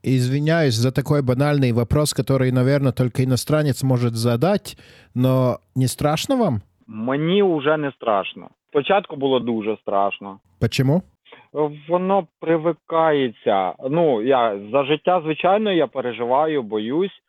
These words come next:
Speaker 2: але немає того уже страху, який був на початку війни. Звичайно, страх, е, якийсь є,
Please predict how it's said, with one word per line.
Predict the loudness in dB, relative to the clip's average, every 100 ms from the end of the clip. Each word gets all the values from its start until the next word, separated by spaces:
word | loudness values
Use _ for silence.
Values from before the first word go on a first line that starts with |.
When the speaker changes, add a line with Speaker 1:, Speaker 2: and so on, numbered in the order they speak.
| -20 -20 -20 _
Speaker 2:
але | -2 0 2 2 4 4 2
немає | 0 -2 0 2 0 0
того | 0 0
уже | -2 -2 -2 -2
страху, | -2 0 2 -2 -4
який | -2 -2 -2 -4 -4
був | -2 -4 -2
на | -4
початку | -4 -10 -6 -6 -6 -8
війни. | -10 -10 -10 -12 -18 _ _ -10
Звичайно, | -8 0 0 2 -2
страх, | -2 0 0 0 -2
е, | 0 2 2 2 -2
якийсь | -4 -4 -4 -4 _
є, | -14 -8 -4 0 0 -2